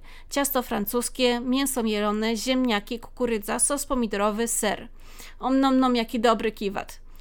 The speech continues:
Kiedy poszłam płacić, dostaliśmy kolejne dwie przypinki w prezencie, a kelnerka postanowiła mnie zapytać o buty, czy to z Bilda.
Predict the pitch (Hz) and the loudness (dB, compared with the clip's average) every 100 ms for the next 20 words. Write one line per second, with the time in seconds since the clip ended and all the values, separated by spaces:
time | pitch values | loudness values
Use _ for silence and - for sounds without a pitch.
0 | - - - - - 339 381 381 294 302 | -18 -18 -18 -16 -6 0 0 4 4 4
1 | 233 226 214 247 226 233 - 254 262 262 | 0 4 2 2 -4 -2 2 2 2 0
2 | 254 247 254 247 247 220 214 311 - 294 | -2 0 2 2 2 0 0 -2 -4 -4
3 | 262 254 240 - 233 214 185 196 254 - | -2 -2 -4 -4 -4 -2 -2 -2 -2 0
4 | 233 254 262 311 330 320 262 277 262 240 | 2 2 2 0 -2 -2 -4 -2 -2 0
5 | 269 262 262 247 240 240 240 - 240 226 | 2 2 2 2 2 0 -2 -2 -2 -2
6 | 233 285 277 269 233 220 240 214 - | -4 -6 -6 -4 -2 0 0 0 -6